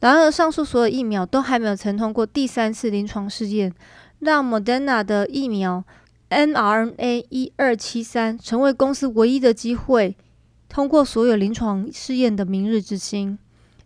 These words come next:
M R N A疫苗的优点是能缩短开发时间，只要拥有病毒的序列，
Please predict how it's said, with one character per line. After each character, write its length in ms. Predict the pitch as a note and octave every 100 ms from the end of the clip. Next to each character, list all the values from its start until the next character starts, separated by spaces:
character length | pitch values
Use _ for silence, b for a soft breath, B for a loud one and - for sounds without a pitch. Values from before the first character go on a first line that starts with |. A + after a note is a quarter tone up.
| _
M 200 | E4 E4+
R 100 | C#4+
N 300 | - C4+ C4+
A 240 | C4 C4 C4 _
疫 140 | - C#4+
苗 260 | A3+ F#3+
的 100 | F#3+ G#3
优 200 | C4 B3+
点 200 | A#3 F#3+
是 140 | -
能 220 | A#3 G3+ G3
缩 220 | - C4+
短 260 | A#3 G3
开 200 | F3 G#3
发 200 | G#3 G#3+
时 200 | G#3+ G#3
间， 340 | F3 G3 G3 G3+ b b b
只 180 | - A3+
要 200 | B3+ E4
拥 200 | D#4 D4+
有 160 | C#4+ G#3
病 260 | - D4+
毒 140 | A3 F#3+
的 140 | G3+
序 260 | G3 - A#3
列， 300 | A#3 G#3+